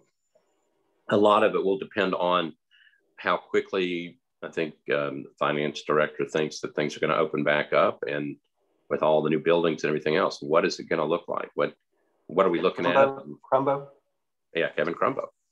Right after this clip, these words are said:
Speaker 1: Yeah. So, um, should be, uh, kind of an interesting next four months to kind of figure out where all that
Speaker 2: Mm-hmm.
Speaker 1: stuff happens.
Speaker 2: Say so.
Speaker 1: Um, <clears throat> let me ask you this, uh, 'cause we have about, we have just about ten minutes left. I'm interested, um,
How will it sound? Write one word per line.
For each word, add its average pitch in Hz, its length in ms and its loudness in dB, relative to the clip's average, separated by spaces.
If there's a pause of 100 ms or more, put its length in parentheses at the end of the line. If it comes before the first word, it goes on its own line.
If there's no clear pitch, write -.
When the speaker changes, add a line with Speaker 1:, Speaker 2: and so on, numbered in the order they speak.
Speaker 1:
Yeah. 80 220 -4 (400)
So, 73 240 -2
um, 71 200 0 (600)
should 110 220 -2
be, 110 320 2
uh, 127 120 4
kind 196 200 0
of 180 60 0
an 117 100 2
interesting 120 500 -2
next 110 280 -2
four 107 160 0
months 101 300 0
to - 80 -8
kind 82 180 -6
of - 80 -12
figure 82 200 -2
out 69 120 -4
where 73 200 -2
all 73 200 -4
that 69 100 -8
Speaker 2:
Mm-hmm. - 80 -14
Speaker 1:
stuff - 340 -10
happens. - 380 -8
Speaker 2:
Say 107 80 -8
so. 95 260 -8 (640)
Speaker 1:
Um, 82 540 2
<clears throat> - 480 2 (320)
let 294 120 4
me 277 240 2
ask 151 300 0
you 101 100 2
this, 90 360 2
uh, 107 420 2
'cause 117 140 0
we 123 100 0
have 139 120 0
about, 101 360 0 (320)
we 107 160 -6
have 101 120 -6 (200)
just - 200 -6
about 95 180 0
ten 98 180 -2
minutes 85 300 -6
left. 67 300 -4 (480)
I'm 147 160 2
interested, 202 680 0
um, 85 280 2